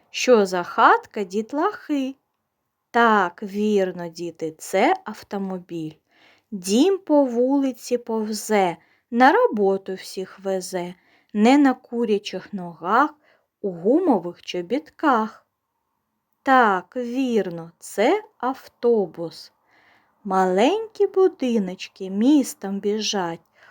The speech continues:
хлопчики, дівчатка в будиночках сидять. Що це?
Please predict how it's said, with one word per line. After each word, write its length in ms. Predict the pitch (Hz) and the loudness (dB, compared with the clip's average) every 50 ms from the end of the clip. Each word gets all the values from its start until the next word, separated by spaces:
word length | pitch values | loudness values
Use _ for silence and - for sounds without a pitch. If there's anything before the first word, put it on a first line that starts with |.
| _ _ | _ _
хлопчики, 840 | - - - 240 262 339 440 480 466 - - 240 214 - _ - 196 | -10 -6 2 4 6 6 6 4 2 -4 -12 -12 -12 -12 _ -18 -18
дівчатка 840 | 175 - 208 226 220 - - - 233 208 190 185 180 - - - 180 | -12 -10 -10 -10 -10 -10 -8 -6 -4 -2 -2 -4 -6 -8 -12 -12 -12
в 60 | 170 | -12
будиночках 880 | 180 180 208 202 190 254 302 403 427 392 302 - - - - 190 - - | -6 -4 -4 -2 0 2 2 2 2 0 -2 -4 -8 -10 -12 -12 -12 -12
сидять. 720 | - - - 294 320 320 - 247 214 202 190 190 - _ _ _ _ _ _ _ _ _ _ _ _ _ _ _ _ | -8 -4 -2 -2 0 2 2 2 4 4 2 -2 -4 _ _ _ _ _ _ _ _ _ _ _ _ _ _ _ _
Що 380 | - - - - 247 214 202 202 | -12 -6 2 4 4 4 4 2
це? 340 | - - - 294 339 403 | 0 -2 -2 -2 -2 -4